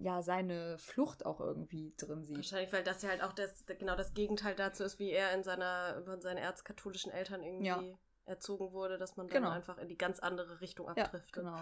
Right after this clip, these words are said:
Speaker 1: Da, was ja an sich jetzt auch eigentlich relativ normales Teenie-Verhalten
Speaker 2: Mhm.
Speaker 1: ist, ne? Erstmal das Gegenteil von dem machen, was die Eltern
Speaker 2: Mhm.
Speaker 1: für richtig halten. Aber natürlich sind das hier Ausmaße, die
Speaker 2: Ja.
Speaker 1: alles andere als unbedenklich sind.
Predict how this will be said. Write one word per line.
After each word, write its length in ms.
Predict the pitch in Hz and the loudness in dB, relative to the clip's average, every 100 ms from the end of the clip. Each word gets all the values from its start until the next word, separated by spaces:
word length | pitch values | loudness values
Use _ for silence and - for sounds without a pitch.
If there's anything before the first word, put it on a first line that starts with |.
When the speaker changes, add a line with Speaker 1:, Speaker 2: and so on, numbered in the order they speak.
| 190 - | -2 2
Speaker 1:
Da, 180 | 165 175 | 2 4
was 240 | 180 - | 2 4
ja 300 | 196 190 190 - | 2 2 2 0
an 160 | 180 | -2
sich 480 | 175 190 220 - - - | 2 2 0 -4 -12 0
jetzt 260 | 196 185 | 0 2
auch 140 | - 180 | -4 0
eigentlich 500 | 185 196 196 185 185 | 2 2 0 -4 0
relativ 560 | 185 185 - 175 - | 0 0 -4 -10 -8
normales 640 | 185 175 175 175 180 175 - | -4 -2 0 0 0 -2 -2
Teenie-Verhalten 920 | 220 208 240 247 226 240 247 202 214 | 2 4 2 0 0 0 0 2 6
Speaker 2:
Mhm. 20 | |
Speaker 1:
ist, 320 | 247 220 233 | 6 6 4
ne? 180 | 202 330 - - - - | 2 2 -2 -20 -10 0
Erstmal 260 | 180 202 | 0 0
das 160 | 180 175 | -2 -2
Gegenteil 460 | 190 190 196 208 190 | -2 -2 0 0 0
von 180 | 190 | -2
dem 160 | 180 190 | 0 2
machen, 320 | 190 190 196 | 0 -2 -2
was 160 | 180 175 | -2 -4
die 140 | - | 0
Eltern 400 | 185 185 220 208 | 2 2 0 2
Speaker 2:
Mhm. 160 | 208 220 220 | 0 0 2
Speaker 1:
für 280 | 226 220 220 | 4 6 4
richtig 340 | 226 226 233 | 0 -4 -2
halten. 320 | 214 220 247 - - - _ | -2 0 -4 -6 -18 -20 _
Aber 360 | 185 185 175 175 | 4 6 6 4
natürlich 500 | 180 180 - 185 - | 0 -2 -2 -4 -2
sind 200 | 180 170 | -2 -2
das 120 | - | -2
hier 460 | 190 170 165 165 - | 2 2 2 -2 -4
Ausmaße, 640 | 165 170 - 170 170 185 | -2 -2 -2 -2 -2 -4
die 140 | 170 | -4
Speaker 2:
Ja. 180 | 190 180 170 - | -4 -2 -4 -8
Speaker 1:
alles 360 | - 175 175 - | -2 2 2 0
andere 460 | 175 180 175 170 - | 0 2 2 2 2
als 360 | 170 165 - | 2 2 0
unbedenklich 640 | - 202 180 170 170 170 - | 2 4 6 6 4 -2 0
sind. 240 | 165 170 | 0 0